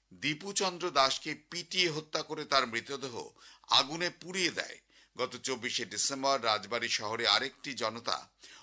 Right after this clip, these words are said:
অমৃত মণ্ডল ওরফে সম্রাট নামে আরেকটি হিন্দু যুবককে হত্যা করে।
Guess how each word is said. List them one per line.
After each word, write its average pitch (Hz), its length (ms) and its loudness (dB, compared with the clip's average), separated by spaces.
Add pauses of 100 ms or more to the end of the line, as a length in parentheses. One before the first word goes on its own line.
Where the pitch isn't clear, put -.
অমৃত 143 440 0
মণ্ডল 151 480 -4 (200)
ওরফে 127 440 -2
সম্রাট 123 540 4
নামে 139 200 2
আরেকটি 117 380 4
হিন্দু 110 300 -8
যুবককে 104 640 -6 (360)
হত্যা 175 360 0
করে। - 280 -6